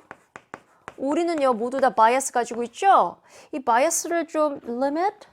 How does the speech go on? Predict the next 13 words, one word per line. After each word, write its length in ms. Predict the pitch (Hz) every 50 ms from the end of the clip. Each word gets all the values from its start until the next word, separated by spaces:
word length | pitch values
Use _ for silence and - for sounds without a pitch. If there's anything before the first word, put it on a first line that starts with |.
| _ - -
예, 220 | 214 226 202 165 165
좀 120 | - 247 -
줄여야 320 | - - 269 277 330 370
되겠는데요. 600 | 359 359 330 311 294 277 254 233 214 220 254 302 - _ _ _ _
아하. 440 | - 196 - 208 208 220 247 302 370 - _ _ _ - - -
그럼 160 | - 311 269
문제점에 480 | 233 269 294 370 359 381 381 359 359 311
대해서 180 | 311 269 294
해결책이 400 | 247 233 240 294 339 - 349 320
나와줘야 400 | 233 208 202 226 254 247 254 254 240
되겠는데? 540 | 240 233 226 233 240 247 302 381 - _ _ _ _ _ _ _ _ _ _ -
A번을 360 | - 220 254 285 285 349 349 320
보시면 460 | 285 277 - - 302 302 330 349 381